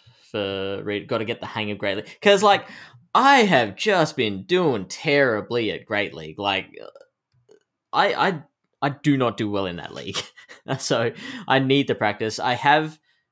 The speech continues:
settled on a team that is doing pretty well for me at the moment, and that, like, multiple days of consistent growth, which is something that doesn't normally happen <laughs> with me. Uh, that is Lickitung lead with Whiscash,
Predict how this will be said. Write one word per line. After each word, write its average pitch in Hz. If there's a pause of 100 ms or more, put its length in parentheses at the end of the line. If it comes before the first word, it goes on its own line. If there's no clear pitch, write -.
settled 127
on 117
a 117
team 123
that 165
is 240
doing 240
pretty 240
well 170
for 165
me 147
at 131
the 120
moment, 107 (100)
and 117
that, 113
like, - (460)
multiple 165
days 123
of 104
consistent 104
growth, 82
which 98
is 98
something 98
that 95
doesn't 107
normally 107
happen 135
<laughs> 135
with 143 (200)
me. 175 (480)
Uh, 117
that 131
is 120
Lickitung 135
lead 117
with 104 (180)
Whiscash, 104